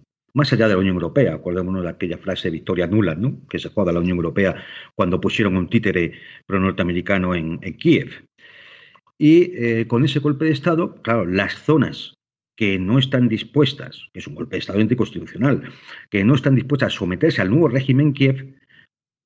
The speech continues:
y, mm, viendo la que se avecina,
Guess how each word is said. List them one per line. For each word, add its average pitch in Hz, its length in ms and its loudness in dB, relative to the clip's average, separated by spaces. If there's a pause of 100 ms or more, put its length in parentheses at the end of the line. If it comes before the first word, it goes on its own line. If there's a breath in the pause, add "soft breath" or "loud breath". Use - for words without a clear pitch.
(160)
y, 113 520 2
mm, 85 1500 -4
viendo 104 400 4
la 82 100 -8
que - 100 -12
se 135 100 0
avecina, 139 640 2